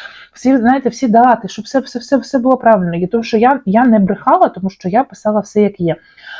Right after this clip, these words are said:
Але там переживаєш, а вдруг там, е, один день до другого не буде підходити, а вдруг там щось.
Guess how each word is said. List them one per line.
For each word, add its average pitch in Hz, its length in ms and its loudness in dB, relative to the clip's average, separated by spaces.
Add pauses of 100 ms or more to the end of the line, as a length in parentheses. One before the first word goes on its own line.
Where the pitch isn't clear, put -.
(140)
Але 214 200 2
там 269 180 0
переживаєш, 240 520 2
а 180 80 -12
вдруг 247 300 2
там, 220 180 0 (300)
е, 196 160 0
один 240 420 4
день 277 360 2 (920)
до - 140 0
другого 220 320 4
не 214 120 4
буде 208 220 4
підходити, 208 720 -2
а 202 60 0
вдруг 226 280 2
там 240 180 2
щось. 233 340 -2